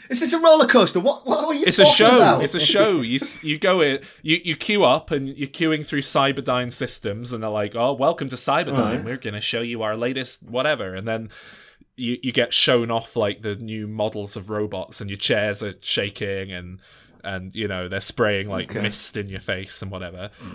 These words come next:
Speaker 2: And then, like, a big time, but you've got three D glasses on.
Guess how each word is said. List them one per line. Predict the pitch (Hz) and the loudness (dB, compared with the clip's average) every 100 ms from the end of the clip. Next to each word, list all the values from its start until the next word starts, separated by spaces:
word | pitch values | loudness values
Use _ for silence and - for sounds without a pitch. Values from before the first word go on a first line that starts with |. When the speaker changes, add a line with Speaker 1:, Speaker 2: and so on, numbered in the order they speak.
| 90 | -10
Speaker 2:
And | 110 117 | -6 2
then, | 120 123 | 4 4
like, | 120 - | 2 0
a | |
big | 107 127 120 | 0 0 0
time, | - 143 135 135 | 0 2 2 2
but | 131 | -4
you've | 113 | -2
got | 143 - | -2 0
three | 143 131 | 2 2
D | 120 | 2
glasses | 123 113 - 104 | 2 2 0 -8
on. | 92 104 | -10 -12